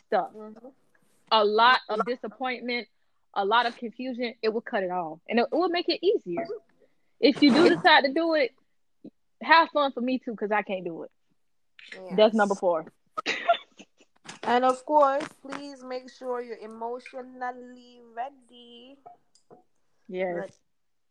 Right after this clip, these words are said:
Speaker 2: yeah, make sure you can handle it. I mean, it goes back to what we said earlier. Make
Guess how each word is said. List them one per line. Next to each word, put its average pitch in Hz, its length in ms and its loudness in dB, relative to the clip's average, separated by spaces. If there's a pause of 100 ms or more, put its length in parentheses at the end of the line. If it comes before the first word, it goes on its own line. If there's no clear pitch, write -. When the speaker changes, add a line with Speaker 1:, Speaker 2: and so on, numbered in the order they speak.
(560)
Speaker 2:
yeah, 269 260 -8
make 233 320 -12
sure 240 100 -14
you 226 120 -12
can 220 280 -14
handle 247 580 -8
it. 220 300 -10
I 233 60 -10
mean, 247 140 -6
it 254 60 -14
goes 269 180 -6
back 220 240 -4
to 220 60 -18
what 196 140 -10
we 202 60 -18
said 196 240 -14
earlier. 185 540 -8
Make 190 120 -20